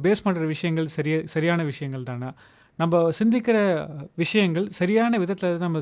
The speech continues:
சிந்திக்கிறோமா? அதை மாற்றி அமைத்துக்கிட்டா நம்மளால இந்த பிசினஸ் ஜெயிக்க முடியுமா?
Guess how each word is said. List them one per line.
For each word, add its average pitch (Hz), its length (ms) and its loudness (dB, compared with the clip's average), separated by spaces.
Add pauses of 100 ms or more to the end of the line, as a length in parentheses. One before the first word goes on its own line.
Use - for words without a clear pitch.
சிந்திக்கிறோமா? 135 640 -4 (340)
அதை 170 220 4
மாற்றி 214 500 2
அமைத்துக்கிட்டா 175 840 -2
நம்மளால 160 360 2
இந்த 185 240 0
பிசினஸ் 175 540 -2
ஜெயிக்க 170 220 2
முடியுமா? 131 460 -2